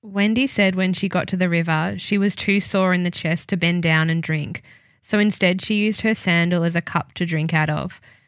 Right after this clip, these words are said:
She also washed her underwear and got the blood off before finding a spot further down the stream to cross.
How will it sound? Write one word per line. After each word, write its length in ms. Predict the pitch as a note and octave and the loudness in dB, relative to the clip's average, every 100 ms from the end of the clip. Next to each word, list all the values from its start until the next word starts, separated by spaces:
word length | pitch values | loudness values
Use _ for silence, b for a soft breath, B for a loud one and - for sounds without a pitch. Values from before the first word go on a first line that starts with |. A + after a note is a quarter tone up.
| b _ | b _
She 180 | - G#3 | -2 0
also 360 | G#3 - A#3+ | 0 0 0
washed 320 | G#3+ F#3+ - | 2 0 0
her 100 | G3 | -2
underwear 480 | - E3+ F3 E3+ E3 | 0 0 2 2 4
and 140 | E3 E3 | 2 0
got 140 | D3 | -2
the 60 | E3 | 0
blood 240 | E3 E3 | 2 2
off 380 | D#3 D#3+ - _ | 0 -2 -6 _
before 340 | G3 F3+ F#3+ F#3+ | -6 0 2 2
finding 400 | - F#3 F3 F3+ | 2 2 2 0
a 60 | |
spot 360 | F3 - D#3+ - | -2 -2 -2 -2
further 340 | - E3+ E3+ E3+ | 0 2 2 2
down 260 | E3 D#3+ | 2 2
the 80 | D#3 | 0
stream 320 | - E3 D#3+ | -2 -2 0
to 100 | D#3+ | -2
cross. 560 | - E3 C#3+ F3+ - | -6 -4 -2 -4 -12